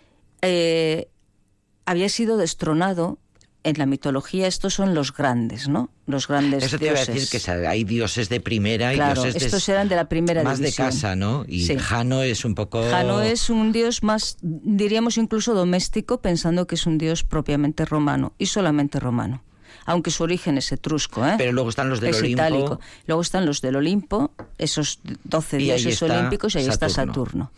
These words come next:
Speaker 1: Saturno.
Speaker 2: Ujú.
Speaker 1: Saturno como uno de los primeros dioses que, eh, es destronado por su hijo, por Zeus, en, para los romanos Júpiter,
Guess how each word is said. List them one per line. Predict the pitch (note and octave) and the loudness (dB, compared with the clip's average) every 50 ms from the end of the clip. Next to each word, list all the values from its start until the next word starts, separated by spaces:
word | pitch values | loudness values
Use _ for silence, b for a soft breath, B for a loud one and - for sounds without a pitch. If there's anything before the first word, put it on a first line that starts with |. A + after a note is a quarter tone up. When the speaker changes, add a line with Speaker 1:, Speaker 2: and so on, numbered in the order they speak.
| - | -6
Speaker 1:
Saturno. | A2+ G2+ - E2 | -6 -6 -4 -6
Speaker 2:
Ujú. | D2 D2+ - | -10 -10 -8
Speaker 1:
Saturno | - - D#3+ D#3+ D3+ - G3 F#3+ F#3 G#3+ G#3 A3 G#3+ | -6 -2 -2 -2 0 0 -2 0 2 2 0 0 0
como | - F3+ F3 F3+ G3 G#3 G#3+ - - _ - | 0 0 0 2 2 2 0 -2 -4 _ -4
uno | - F3+ F#3 F3+ F3+ F3 | -2 0 2 2 2 2
de | F3 E3+ | 2 2
los | D#3 D#3+ D#3 - - | 2 2 2 0 0
primeros | - - D3 D3 D3+ E3 F3+ F#3+ F#3 F3 D#3+ - - - - | 0 0 0 2 2 2 2 2 0 0 -2 -6 -8 -12 -14
dioses | - C#3 C3+ D#3+ G3+ G#3+ A3+ G#3+ - G3 G3+ G#3 - - | -14 -12 -4 -2 0 0 0 0 -2 -4 -4 -4 -6 -8
que, | _ - - F#3 G3+ F#3+ B B B B B B B B B - | _ -4 -2 -2 -2 -2 B B B B B B B B B -4
eh, | - F3 E3 E3 D#3+ D#3 D3+ D#3 D3+ D3+ D#3+ D#3+ D#3 - - - - _ _ _ _ _ _ _ _ - - | 0 2 2 4 4 4 4 4 4 4 2 2 0 -2 -4 -8 -14 _ _ _ _ _ _ _ _ -18 -4
es | - F#3 F#3 F#3 | -2 -2 0 0
destronado | G3+ F#3 - - F3 E3 E3 F3+ F3+ F3+ E3+ | 0 -2 0 0 0 2 2 2 2 2 0
por | - F3 E3 | 0 -2 -2
su | - - - D#3 E3 | -2 -4 -2 0 0
hijo, | F#3 G3+ - - - F3 - - - - _ _ _ _ _ _ _ _ - | 0 0 -2 -4 -6 -6 -6 -6 -10 -18 _ _ _ _ _ _ _ _ -6
por | D3+ D3 D3 | -4 -4 -4
Zeus, | D3 - - - F#3 F#3+ F3 E3 F3 F#3+ - - - - - _ _ - _ _ _ _ _ _ _ _ _ _ - | -6 -12 -4 -2 0 0 0 0 -2 -6 -8 -8 -10 -10 -12 _ _ -20 _ _ _ _ _ _ _ _ _ _ -2
en, | D#3+ D#3 D3+ C#3+ C#3+ C#3 C3 C#3+ D3 - C#3+ - - - - - - - | 0 2 2 4 4 2 2 2 2 0 -2 -2 -4 -6 -8 -12 -10 -4
para | - C#3+ C#3+ C#3+ | -2 0 0 2
los | C#3 C3+ C3 | 0 0 0
romanos | - C#3+ C#3 D3 D3 C#3+ C3+ C3 - | 0 0 2 2 2 2 0 -2 -4
Júpiter, | - - G#3+ F#3 - E3 - - D#3+ F3 - | -4 -4 -4 -2 -2 -6 -4 -2 -4 -4 -4